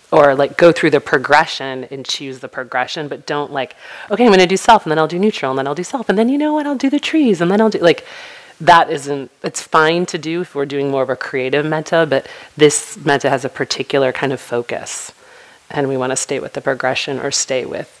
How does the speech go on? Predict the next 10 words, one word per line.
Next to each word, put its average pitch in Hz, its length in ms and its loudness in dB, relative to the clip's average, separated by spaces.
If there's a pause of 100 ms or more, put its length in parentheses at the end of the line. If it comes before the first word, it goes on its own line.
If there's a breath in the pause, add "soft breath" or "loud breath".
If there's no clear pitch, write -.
(140)
one 135 280 -4
object. - 580 -10 (2250 loud breath)
Any 180 160 0
questions 180 640 -4
on 180 160 -2
neutral 175 320 -4
person? 190 480 -4
Like, 165 180 -2
specifically 143 840 -2
about 127 420 -2